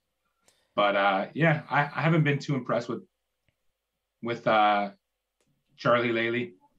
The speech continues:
I think the first year or two, a lot of people were complaining about him. I defended him.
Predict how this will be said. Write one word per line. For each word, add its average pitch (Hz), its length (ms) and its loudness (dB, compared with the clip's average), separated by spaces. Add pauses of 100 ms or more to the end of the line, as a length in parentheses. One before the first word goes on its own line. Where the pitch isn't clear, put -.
I - 80 -8
think 127 320 -2 (540)
the - 60 -12
first 135 380 0
year 131 240 2
or 135 60 0
two, 135 320 2
a - 20 2
lot 120 200 4
of 123 60 -8
people 131 220 -2
were 131 60 -4
complaining 135 420 -4
about 131 300 2
him. 127 200 -2 (400)
I 135 80 -6
defended 139 460 0
him. 135 380 0